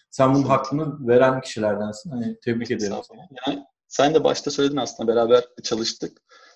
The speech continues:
Speaker 2: O beraber çalıştığımız süre boyunca da hani ben de onu belirtmeden geçmeyeyim. Gerçekten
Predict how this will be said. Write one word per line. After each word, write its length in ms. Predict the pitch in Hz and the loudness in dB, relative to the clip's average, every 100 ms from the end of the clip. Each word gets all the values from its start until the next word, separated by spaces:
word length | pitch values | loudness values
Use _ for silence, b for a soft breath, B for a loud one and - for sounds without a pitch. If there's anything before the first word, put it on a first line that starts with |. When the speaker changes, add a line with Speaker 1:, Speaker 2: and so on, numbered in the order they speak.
| b | b
Speaker 2:
O 340 | - 127 135 127 | 0 0 0 2
beraber 380 | 131 135 151 165 | 6 6 4 2
çalıştığımız 540 | - 143 143 156 151 | -2 -4 -4 -6 -6
süre 240 | - 151 | 0 2
boyunca 340 | 143 147 147 156 | 4 2 0 0
da 100 | 131 | 0
hani 180 | 127 127 | 0 0
ben 200 | 135 139 | 0 0
de 80 | |
onu 340 | - - 120 123 | -4 -4 -4 -2
belirtmeden 540 | 123 131 127 123 123 | -2 -4 -4 -2 -2
geçmeyeyim. 400 | 131 139 - 117 | -2 -2 -4 2
Gerçekten 580 | 120 123 123 117 120 | 4 4 2 -4 -8